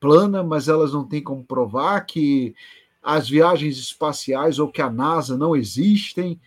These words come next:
e outras coisas que a gente vê que são disseminadas exatamente porque procura-se atacar a educação.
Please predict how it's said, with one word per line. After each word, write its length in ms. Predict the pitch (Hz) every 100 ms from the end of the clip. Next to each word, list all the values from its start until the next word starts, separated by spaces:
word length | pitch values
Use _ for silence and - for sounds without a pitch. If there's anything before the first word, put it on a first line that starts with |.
| _
e 100 | 151
outras 480 | 185 254 254 202 170
coisas 540 | - 165 180 170 175 -
que 120 | 165
a 60 |
gente 320 | 151 175 - 135
vê 640 | 104 110 151 175 208 214 _ _ _ _ _
que 120 | 190
são 400 | 170 - 202 240
disseminadas 1160 | 190 180 - 180 156 139 151 170 180 196 - - _
exatamente 1160 | 214 247 185 214 269 - 175 160 214 208 - 220 _ _ -
porque 520 | 196 - 165 196 208 -
procura-se 640 | 180 170 - 185 202 170 190
atacar 640 | 185 175 - 160 180 170 -
a 60 |
educação. 680 | 170 175 175 175 - 98 87